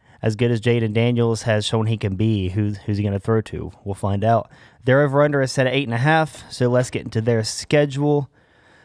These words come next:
Uh, Southern Utah, that's a win. U N L V, that is also a win. At B Y U, that's a win.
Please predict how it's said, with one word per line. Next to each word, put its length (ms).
Uh, 180
Southern 520
Utah, 560
that's 320
a 40
win. 460
U 180
N 140
L 160
V, 340
that 120
is 140
also 340
a 60
win. 380
At 200
B 140
Y 220
U, 420
that's 240
a 80
win. 380